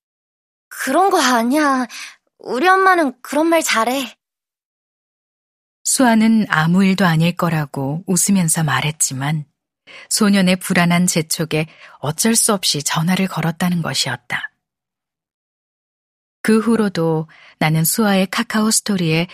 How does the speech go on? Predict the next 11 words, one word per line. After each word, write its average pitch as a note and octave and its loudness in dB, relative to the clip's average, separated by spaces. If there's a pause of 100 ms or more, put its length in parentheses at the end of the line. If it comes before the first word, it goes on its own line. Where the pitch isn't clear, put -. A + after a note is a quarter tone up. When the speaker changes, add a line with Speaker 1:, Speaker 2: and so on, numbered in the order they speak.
(180)
Speaker 2:
농담 G3 2
같은 F#3 0
댓글을 D3 -4
남기곤 D3+ -2
했지만 C#3+ -4 (760)
사랑한다는 A3 2
말을 D3 0 (320)
다시 - 0
쓴 G3+ 0
적은 D#3 -4
없었다. - -4